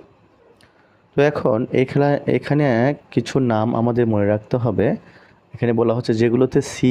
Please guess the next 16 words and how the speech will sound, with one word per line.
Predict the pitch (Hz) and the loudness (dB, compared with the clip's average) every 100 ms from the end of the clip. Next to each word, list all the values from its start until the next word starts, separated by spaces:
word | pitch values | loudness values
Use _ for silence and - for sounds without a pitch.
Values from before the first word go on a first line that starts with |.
| 120 | 4
আছে | 104 - - 226 | 2 -2 0 0
সেগুলো | - 123 117 113 | 0 -2 0 0
হচ্ছে | 110 107 - 107 | 0 -2 -2 0
প্রাইমারি | 104 98 98 | 0 0 -2
স্ট্যান্ডার্ড | 92 95 87 - | -2 -2 -2 0
পদার্থ। | 90 - 113 113 | -2 0 -4 0
তো | 120 | 0
উদাহরণ | 117 110 | 0 0
হিসেবে | 107 - | 0 -2
আমরা | 107 | 0
বলবো | 101 98 98 117 - - - _ _ - 95 110 | 2 2 2 0 -4 -18 -20 _ _ -4 -2 0
যেমন | 151 95 92 156 214 - _ _ _ _ _ _ _ _ _ _ - | 0 0 0 -2 -4 -14 _ _ _ _ _ _ _ _ _ _ -2
কে | 127 113 101 107 - - | 2 4 4 2 -4 -2
টু | 113 95 92 110 160 175 _ _ _ _ _ _ _ _ _ _ _ _ _ _ _ - | 2 4 4 2 0 -6 _ _ _ _ _ _ _ _ _ _ _ _ _ _ _ -18
সি | - - 113 110 | -14 0 2 4
আর | 101 101 | 4 2